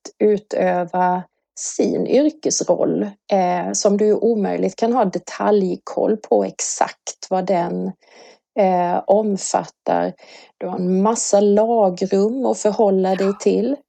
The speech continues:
Speaker 1: Ehm, det är ju verksamhetschefen som är ytterst ansvarig för hela
Speaker 2: Mm.
Speaker 1: innehållet.
Speaker 2: Mm.
Speaker 1: Ehm, så att,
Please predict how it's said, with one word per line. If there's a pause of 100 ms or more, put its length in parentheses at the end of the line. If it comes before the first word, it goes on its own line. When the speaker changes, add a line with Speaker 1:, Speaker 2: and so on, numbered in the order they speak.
(120)
Speaker 1:
Ehm,
det
är
ju
verksamhetschefen
som
är
ytterst
ansvarig
för (460)
hela
Speaker 2:
Mm.
Speaker 1:
innehållet. (380)
Speaker 2:
Mm. (100)
Speaker 1:
Ehm, (640)
så
att,